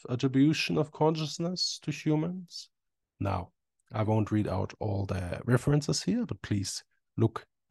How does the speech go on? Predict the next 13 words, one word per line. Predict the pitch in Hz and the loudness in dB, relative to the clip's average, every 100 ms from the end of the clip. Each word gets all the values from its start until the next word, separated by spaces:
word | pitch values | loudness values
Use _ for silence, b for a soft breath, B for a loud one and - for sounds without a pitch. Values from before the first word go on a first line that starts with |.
| - | -2
at | 104 101 101 - | 0 0 -2 -2
the | 101 | 0
screen | - 110 107 107 127 156 | 2 4 4 4 4 2
if | - | 2
you're | 104 | 4
interested | 120 - 123 - 135 143 | 4 4 2 4 0 0
in | 120 117 | 0 2
who, | 113 120 120 127 - - _ | 6 6 6 4 0 -8 _
um, | 107 104 107 | -6 -4 -2
defends | 101 - 120 120 | -4 2 2 2
these | - 131 | -2 -4
particular | 120 - 131 113 | -4 -4 -2 0
views, | 104 101 110 | 0 -2 -2